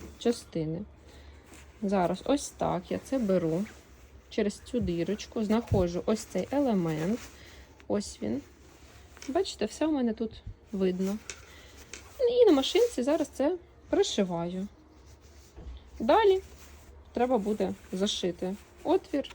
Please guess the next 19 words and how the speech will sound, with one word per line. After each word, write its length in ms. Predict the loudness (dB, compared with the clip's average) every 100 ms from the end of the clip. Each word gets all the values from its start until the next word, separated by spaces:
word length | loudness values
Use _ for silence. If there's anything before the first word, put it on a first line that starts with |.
| -2
Ну 120 | 0
і 60 | 2
там 180 | 0
я 80 | -2
сказала 440 | -4 -4 -2 0 0
повернути 640 | 0 0 2 0 0 -4
теж 280 | -2 -2 -4 -14 -12 0
на 100 | 4
місце 360 | 4 2 -2
підкладочку. 880 | -2 -2 0 2 6 4 2 0 -2 -2 -18 -20 -20 -20 -20 -14 -4
Як 280 | 0 2
ми 120 | 2 0
сюди 260 | 2 2
повертаємо, 720 | 4 2 2 2 4 6 6 2 -6 0
теж 280 | 2 2 0
залишаємо 540 | 2 2 2 0 2 2
невеликий 500 | 2 2 2 0 2
отвір 440 | 4 4 2 -2
десь 360 | 0 -2 -4